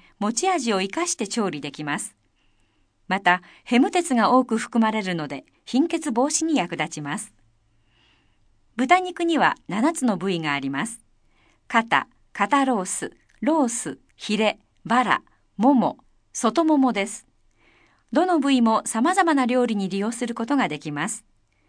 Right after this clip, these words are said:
ビタミンビーワンが豊富なので、疲労の回復に役立ちます。鶏肉には五つの部位があります。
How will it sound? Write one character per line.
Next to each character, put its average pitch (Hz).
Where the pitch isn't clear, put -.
ビ 233
タ 320
ミ 262
ン 202
ビ 269
ー -
ワ 320
ン 277
が 233
豊 226
富 240
な 233
の 208
で、 170
疲 -
労 294
の 349
回 294
復 277
に 294
役 190
立 165
ち 156
ま 151
す。 -
鶏 277
肉 370
に 339
は 175
五 -
つ 349
の 294
部 220
位 202
が 156
あ 147
り 143
ま 143
す。 -